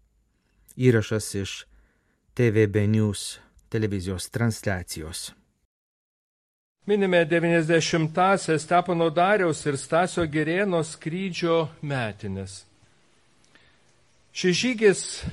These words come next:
Speaker 2: nepasiekė tikslo, Kauno oro uosto,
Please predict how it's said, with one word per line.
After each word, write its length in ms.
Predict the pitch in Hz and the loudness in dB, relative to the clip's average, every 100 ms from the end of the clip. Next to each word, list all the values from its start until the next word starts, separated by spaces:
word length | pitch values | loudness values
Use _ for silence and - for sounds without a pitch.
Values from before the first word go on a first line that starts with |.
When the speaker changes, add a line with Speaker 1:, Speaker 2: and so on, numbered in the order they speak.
| - | -6
Speaker 2:
nepasiekė 920 | 160 180 - 226 208 - 156 - 156 | -2 -2 2 2 2 -2 -4 0 -2
tikslo, 580 | 156 220 - - 120 101 - _ _ _ | 0 -4 -4 -6 -4 -4 -8 _ _ _
Kauno 460 | 170 202 202 180 180 | 2 4 6 4 2
oro 320 | 190 185 190 | 2 2 4
uosto, 540 | 196 151 - - 95 | 4 2 0 -12 -14